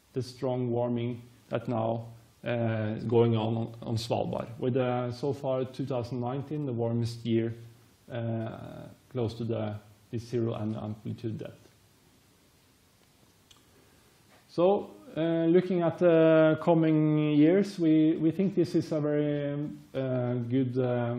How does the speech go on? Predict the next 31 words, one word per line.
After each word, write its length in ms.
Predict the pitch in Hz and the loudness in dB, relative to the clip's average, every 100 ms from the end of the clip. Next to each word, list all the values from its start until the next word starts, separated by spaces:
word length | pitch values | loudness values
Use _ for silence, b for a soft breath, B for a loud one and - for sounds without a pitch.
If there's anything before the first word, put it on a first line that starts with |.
| 120 | -4
contribution 760 | 135 110 113 127 160 156 190 190 | -4 -2 0 2 2 0 -2 -2
to 500 | - 143 139 135 127 - - _ | -2 0 0 0 -4 -12 -20 _
also 280 | - 131 147 | -4 -4 -4
traditional, 840 | 113 135 127 135 - 135 127 127 - | -2 0 2 0 0 0 2 0 -2
uh, 120 | 123 120 | -4 -2
climate 560 | 135 135 139 135 - - | -2 0 0 0 -4 -2
monitoring. 680 | 131 139 135 156 160 180 170 - b b b b b _ _ | 2 2 0 0 0 -2 -6 -12 b b b b b _ _
And, 220 | 143 151 | -2 0
uh, 480 | 151 151 151 151 147 - | 0 0 -2 -2 -4 -8
one 240 | 143 156 170 | -2 0 0
of 120 | 147 | 2
the 100 | 147 | 2
advantages 560 | 131 139 180 - 117 | 2 0 0 -4 -6
is, 200 | 123 - - | -8 -10 -4
is 340 | 139 - - | -2 -2 -2
now 200 | 139 151 | 2 4
we 120 | 151 | 4
have 200 | 139 135 | 2 2
a 60 | 131 | 0
co-location 960 | 135 170 165 156 160 135 123 135 123 | 0 4 6 6 4 2 2 -2 0
with, 220 | 123 127 123 | 2 2 4
uh, 360 | 120 120 120 | 4 4 4
with 160 | 120 123 | 4 4
the 80 | 117 | 4
weather 260 | 131 147 | 2 0
station, 420 | 139 135 117 113 117 | -2 -4 -4 -4 -8
official 440 | 113 160 - 135 | -2 -4 -2 -4
weather 240 | 131 135 | -2 -4
stations 500 | 117 127 117 127 117 | -4 -6 -6 -4 -4
that 180 | 127 110 | -4 -2
are 280 | 123 117 117 | 0 0 -2